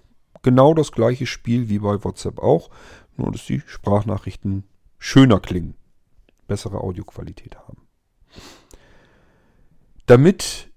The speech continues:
ähm, das für euch besser getrennt werden kann und komfortabler bedienbar ist und die Probleme, die es bei Delta Chat geben kann im Mischbetrieb,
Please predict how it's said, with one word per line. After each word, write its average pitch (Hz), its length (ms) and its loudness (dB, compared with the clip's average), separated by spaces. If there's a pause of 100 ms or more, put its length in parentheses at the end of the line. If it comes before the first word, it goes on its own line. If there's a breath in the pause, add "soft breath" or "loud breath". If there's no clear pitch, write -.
(120)
ähm, 135 500 0
das 127 280 4
für - 260 2
euch 156 540 2 (1500)
besser 139 240 4
getrennt 139 800 0
werden 92 340 -2
kann 147 460 -6 (720)
und 143 240 0
komfortabler 120 800 -2
bedienbar 107 720 0
ist - 480 -12 (420 loud breath)
und 123 260 -2
die 113 80 -2
Probleme, 117 600 0
die 107 280 -2
es 104 140 -6
bei 95 180 -4
Delta 107 340 -4
Chat - 260 -6
geben 123 240 -2
kann 107 380 -6
im 104 260 -2
Mischbetrieb, 127 920 -4